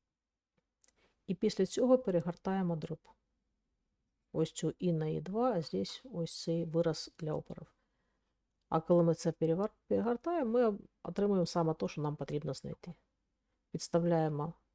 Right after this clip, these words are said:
значення опорів. Я нагадую, що в цієї теми дуже класно, якщо ви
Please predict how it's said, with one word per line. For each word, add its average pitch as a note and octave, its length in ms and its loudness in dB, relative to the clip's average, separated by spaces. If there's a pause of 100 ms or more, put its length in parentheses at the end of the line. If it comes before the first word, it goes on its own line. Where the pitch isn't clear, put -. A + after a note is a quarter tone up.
значення D#3+ 760 0
опорів. B3 420 4 (340)
Я C4 160 2
нагадую, E3 460 2
що - 140 -10
в - 40 -10
цієї G#3+ 340 0
теми G#3+ 500 -2 (640)
дуже G3 240 2
класно, G#3+ 400 -2
якщо E3+ 240 -2
ви F3+ 200 2